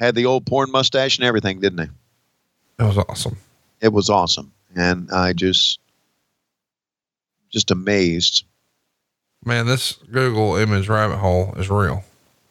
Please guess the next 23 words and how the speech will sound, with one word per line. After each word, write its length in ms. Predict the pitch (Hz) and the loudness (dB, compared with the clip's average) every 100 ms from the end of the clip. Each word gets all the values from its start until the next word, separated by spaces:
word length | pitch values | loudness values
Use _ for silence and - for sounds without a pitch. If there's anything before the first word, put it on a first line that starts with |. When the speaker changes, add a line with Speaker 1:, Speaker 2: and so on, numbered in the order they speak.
| _ _ - | _ _ -2
Speaker 1:
Oh, 100 | 127 | 0
by 160 | 135 127 | 2 2
the 80 | 113 | 2
way, 300 | 110 92 - - | 2 -2 -8 -2
uh, 300 | 107 95 87 _ _ | 0 2 -2 _ _
Speaker 2:
I'm 100 | 117 | -4
knee 160 | 127 147 | -2 0
deep 260 | 135 131 101 | 0 -2 -4
in 120 | 69 | -8
it. 80 | - _ _ _ _ _ _ _ _ _ _ _ _ _ - | -14 _ _ _ _ _ _ _ _ _ _ _ _ _ -12
Speaker 1:
<laughs> 120 | - - - - _ 151 | -10 -10 -18 -20 _ -2
hang 160 | 160 | 2
on 120 | 143 | 2
a 40 | 104 | 0
second, 420 | 95 98 104 113 _ _ _ _ - | 0 -2 -2 -14 _ _ _ _ -6
because 300 | 107 123 110 | -2 -2 0
I, 240 | 110 127 | -2 0
I 60 | 120 | 0
got 260 | 120 123 - | 0 -2 -2
to, 340 | 120 110 107 - | 0 0 -2 -2
uh, 340 | 101 95 90 85 _ _ _ _ _ _ _ _ _ _ _ _ _ _ _ _ _ _ _ | 0 2 0 -2 _ _ _ _ _ _ _ _ _ _ _ _ _ _ _ _ _ _ _
the, 280 | 110 113 104 | 0 2 2
uh, 160 | 104 | 0